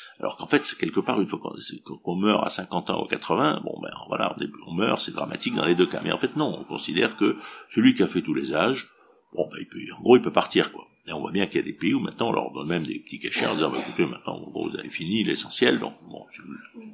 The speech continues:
pas content, vous vous en allez. Donc, vous voyez, il y a, le temps devient une catégorie opérationnelle, au fond. Alors que l'espace a moins de sens. D'abord, on n'est plus des paysans, la, la propriété foncière, les frontières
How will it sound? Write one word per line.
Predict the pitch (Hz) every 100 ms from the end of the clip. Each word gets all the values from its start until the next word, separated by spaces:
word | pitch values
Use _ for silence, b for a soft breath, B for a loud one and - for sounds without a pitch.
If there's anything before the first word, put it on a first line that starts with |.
| -
pas | -
content, | 85 85 127
vous | 104
vous | 87
en | 82
allez. | 82 80 B B B B
Donc, | - 110
vous |
voyez, | 110 131
il | 147
y | 127
a, | -
le | 104 107 107
temps | - 160
devient | - -
une | -
catégorie | 87 - 92 107 156 -
opérationnelle, | 113 107 107 - 123 120 -
au | -
fond. | - - _ B B B B
Alors | - 87 -
que |
l'espace | 82 - 110 120 - -
a | -
moins | 71 95
de |
sens. | - 127 107
D'abord, | - - -
on |
n'est | -
plus | - -
des | -
paysans, | - - 80 107 123
la, | - - - -
la |
propriété | - - - - -
foncière, | 87 - - 110 B B
les | 76
frontières | - 85 - 85 76 -